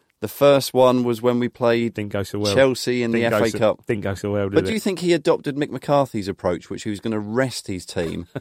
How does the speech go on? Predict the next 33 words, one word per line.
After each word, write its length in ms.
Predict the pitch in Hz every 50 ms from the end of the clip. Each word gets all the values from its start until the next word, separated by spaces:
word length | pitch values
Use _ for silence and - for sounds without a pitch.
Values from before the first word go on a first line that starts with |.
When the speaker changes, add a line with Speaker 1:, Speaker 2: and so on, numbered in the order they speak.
| - _ -
Speaker 2:
<laughs> 280 | - - _ - -
Speaker 1:
against, 480 | - 110 107 127 127 120 113 - - - _ _ -
against 320 | 120 117 147 151 123 -
Chelsea, 540 | - - 101 95 85 - - 101 101 110 113 -
take 220 | - - 160 151
the 80 | - -
seven 320 | - - 143 123 123 120
nil 120 | 117 117 110
defeat 380 | 107 107 - - 117 98 69
because 200 | - 107 - 107
he 80 | 113 117
knew 280 | 120 131 147 156 139 123
he 80 | 117
had 100 | 113 104
a 40 | 104
better 180 | - 127 80 98
chance 360 | - - 120 120 107 - 117
of 40 | -
beating 200 | 120 104 107 131
Arsenal? 440 | 147 151 143 - - - 85 80 -
Speaker 2:
<laughs> 40 | -
I 1160 | - - - 104 - - - _ - 107 - - - - - - - - - - - - 135 -
can't 200 | - - 226 185
remember 280 | 139 120 113 107 104 98
much 280 | 98 90 82 - -
about 300 | 82 - 113 123 117 98
what 140 | 107 98 95
sort 200 | - 110 95 90
of 100 | 95 -
team 140 | 107 104 107
we 80 | 117
put 320 | 104 - - - 196 - -
out 220 | 98 85 - -